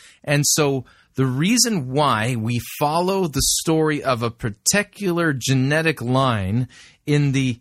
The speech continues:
Hebrew, um, genetic, uh, code, if you would, through the generations that are recorded in the book of Genesis, is specifically due to the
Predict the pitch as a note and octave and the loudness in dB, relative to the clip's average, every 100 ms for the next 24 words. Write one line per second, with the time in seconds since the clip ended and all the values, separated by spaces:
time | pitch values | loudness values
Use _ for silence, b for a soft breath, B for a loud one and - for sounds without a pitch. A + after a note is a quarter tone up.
0 | _ - G#3 A3+ F3 C3 D3 D3+ C#3 A#2+ | _ -2 2 2 2 2 2 2 0 -4
1 | b b b - B2 A#2+ A#2 A2+ B2 C#3+ | b b b -4 0 0 0 0 0 0
2 | D3+ A#2 - - B2+ G#2+ G#2 E2+ G#2 - | 0 -4 -10 -8 -2 -2 -4 -12 -16 -2
3 | F#3+ E3 A2+ G#2 G#2+ G2 A2 A#2+ B2 B2+ | 2 2 0 -4 -4 -2 -4 -4 -2 -2
4 | A#2 A2+ G#2+ F#2+ G2+ B2+ C3 B2 C3+ - | 0 -2 -4 -10 -4 -2 0 0 -2 0
5 | A2 G#2+ A2 G#2+ G#2 - C#3 A2+ G2 A#2+ | -2 -2 -2 -4 -6 -4 -2 -2 -6 -4
6 | A#2+ G2+ A2 G#2+ F#2+ B2+ D#3 - A2 - | -4 -2 -6 -8 -6 -2 -2 -2 -6 -8
7 | B B B B E3 D#3+ B2 - - D3+ | B B B B 0 0 2 2 2 2
8 | C#3 - C#4 B3+ F3+ - C#3 C#3 A2 C3 | 2 2 0 0 -2 -2 -2 -2 0 -2
9 | E3+ D3 C#3 | -2 -4 -6